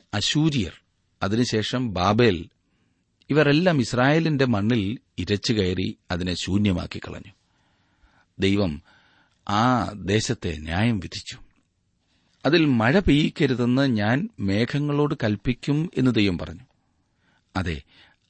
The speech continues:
ആയിരത്തിലധികം വർഷങ്ങൾ അവിടെ മുൻമഴയും പിന്മഴയും കിട്ടിയില്ല എന്ന് പറഞ്ഞാൽ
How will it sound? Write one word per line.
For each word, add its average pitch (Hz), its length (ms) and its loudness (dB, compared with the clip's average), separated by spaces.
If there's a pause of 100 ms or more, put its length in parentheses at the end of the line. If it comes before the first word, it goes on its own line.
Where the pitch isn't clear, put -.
(200)
ആയിരത്തിലധികം 123 1200 2
വർഷങ്ങൾ 95 800 -4 (360)
അവിടെ 92 420 -4 (400)
മുൻമഴയും 120 840 2 (100)
പിന്മഴയും 110 640 2
കിട്ടിയില്ല 110 720 0
എന്ന് 101 300 0
പറഞ്ഞാൽ 92 500 -2